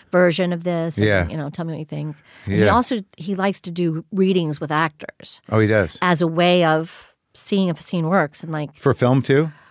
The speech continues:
Speaker 1: Yeah, for
Speaker 2: No
Speaker 1: T V,
Speaker 2: kidding.
Speaker 1: everything. Like, just, um, he, that's one of his big tips he tells writers.
Speaker 2: That's,
Speaker 1: So
Speaker 2: like,
Speaker 1: get
Speaker 2: that's
Speaker 1: good actors
Speaker 2: interesting.
Speaker 1: to read it. Yeah.
Speaker 2: Well, that, you know,
Speaker 1: Aloud, you know.
Speaker 2: Sedaris does that with, uh, essays.
Speaker 1: No kidding.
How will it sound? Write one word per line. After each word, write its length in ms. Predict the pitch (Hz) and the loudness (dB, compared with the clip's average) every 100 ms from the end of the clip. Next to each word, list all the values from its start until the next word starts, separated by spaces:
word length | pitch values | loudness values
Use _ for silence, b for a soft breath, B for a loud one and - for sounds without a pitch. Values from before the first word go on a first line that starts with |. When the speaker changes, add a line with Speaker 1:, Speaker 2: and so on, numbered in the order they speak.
| b b | b b
Speaker 1:
Yeah, 340 | 185 208 208 - - | -4 -2 -4 -10 -2
for 140 | 170 | 0
Speaker 2:
No 60 | 143 | 0
Speaker 1:
T 140 | - | 0
V, 60 | 170 | 0
Speaker 2:
kidding. 280 | 165 202 170 | 0 0 0
Speaker 1:
everything. 320 | 185 190 143 | -2 -2 -4
Like, 260 | 160 151 - | -4 -6 -6
just, 400 | 170 156 - - | -6 -6 -6 -4
um, 400 | 160 151 156 160 _ _ _ _ _ _ _ _ _ _ - - - | -4 -2 -6 -10 _ _ _ _ _ _ _ _ _ _ -20 -20 -14
he, 140 | 143 160 | -8 -6
that's 220 | 175 - | -4 -4
one 120 | 185 | -2
of 60 | 175 | 0
his 180 | 160 - | -2 -4
big 320 | 175 156 156 - _ _ _ _ _ | -2 -2 -4 -16 _ _ _ _ _
tips 280 | - 196 - | -8 -8 -8
he 160 | 139 147 | -12 -10
tells 260 | 160 151 | -8 -6
writers. 440 | 151 156 127 - - b b | -8 -8 -10 -16 -20 b b
Speaker 2:
That's, 240 | 135 165 | 0 0
Speaker 1:
So 60 | 143 | 0
Speaker 2:
like, 160 | 131 127 | 2 2
Speaker 1:
get 80 | |
Speaker 2:
that's 120 | 120 156 | 4 4
Speaker 1:
good 40 | |
actors 180 | 180 185 | 2 2
Speaker 2:
interesting. 200 | 170 175 | 0 -2
Speaker 1:
to 60 | 170 | -2
read 200 | 170 170 | -2 -4
it. 160 | - _ - | -6 _ -14
Yeah. 120 | 170 | -2
Speaker 2:
Well, 80 | 147 | 2
that, 180 | 160 165 | 4 4
you 120 | 147 | 4
know, 200 | 151 139 | 6 6
Speaker 1:
Aloud, 380 | 131 170 151 - | 4 2 -2 -10
you 80 | - | -10
know. 220 | 160 139 - _ _ | -8 -10 -14 _ _
Speaker 2:
Sedaris 480 | - - 131 170 143 | -4 2 6 6 6
does 200 | 117 98 | 2 2
that 260 | 92 90 - _ _ _ _ | 2 0 -4 _ _ _ _
with, 400 | 110 107 107 - | -4 0 0 0
uh, 500 | 110 101 98 95 92 92 | 2 4 4 2 0 -2
essays. 560 | 113 - 85 76 - _ _ _ _ _ _ _ | -4 -4 -8 -10 -20 _ _ _ _ _ _ _
Speaker 1:
No 200 | 269 311 | -10 -10
kidding. 340 | - 320 190 | -8 -10 -8